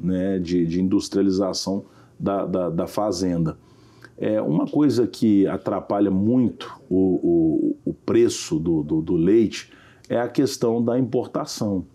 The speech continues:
né? Entra muito leite, né, no Brasil, especialmente da Argentina, né? Leite em pó.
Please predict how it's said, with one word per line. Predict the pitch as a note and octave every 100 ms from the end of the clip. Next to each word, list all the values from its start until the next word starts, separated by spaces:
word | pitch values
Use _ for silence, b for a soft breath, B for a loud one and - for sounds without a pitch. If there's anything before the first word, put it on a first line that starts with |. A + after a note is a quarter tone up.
| B B B _
né? | F2+ F#2 D2
Entra | A2 A2+ B2+
muito | A#2 A2+ C3 D#3 -
leite, | A2 F#2 G2 G#2+ F#2+ - D#2+ - E2
né, | F2+ G2+ G#2 G2+ G2 E2+ -
no | F#2 G2+
Brasil, | G2 - - - A#2+ C3 - - B B B B B B
especialmente | - E2 - G#2+ B2+ A#2+ B2 A#2+
da | B2 B2
Argentina, | A#2+ C3 C3 - C3 C3 G2 D2 F2+
né? | F2 G2+ A2 G2+ E2+
Leite | D#2+ F2+ G#2+ - A#2+
em | G#2+
pó. | - G#2+ A2 A2 -